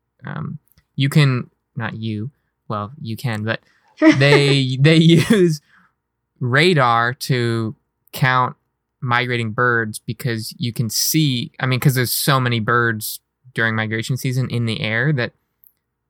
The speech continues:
Speaker 1: they can be detected from radar. And, like, prior to the, the sixty, fifties and sixties, they just called them, like, angels or ghost angels or something 'cause they had no idea what they were.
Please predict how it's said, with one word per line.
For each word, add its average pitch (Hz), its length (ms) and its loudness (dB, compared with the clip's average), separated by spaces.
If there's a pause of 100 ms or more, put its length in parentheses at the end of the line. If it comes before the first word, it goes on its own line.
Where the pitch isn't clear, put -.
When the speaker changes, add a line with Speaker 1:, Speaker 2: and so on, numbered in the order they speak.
Speaker 1:
they 123 120 -2
can 123 120 -2
be 120 80 -2
detected 113 500 -6
from 139 180 -2
radar. 147 420 0
And, 120 120 -4
like, 110 180 -4 (340)
prior 151 260 4
to 143 120 0
the, 113 320 -2
the 110 120 -8
sixty, 120 540 -6
fifties 120 360 -6
and 110 100 -6
sixties, 120 480 -6 (520)
they 120 120 -2
just 117 220 -4
called 117 260 -2
them, 110 200 -2
like, 107 320 -8 (220)
angels 120 720 -4
or 113 140 -4
ghost 110 440 -6
angels 123 360 -4
or 127 60 -4
something 131 320 -2
'cause 127 140 0
they 131 120 2
had 135 160 2
no 127 180 2
idea 127 200 2
what 123 140 0
they 113 100 -2
were. 110 480 -2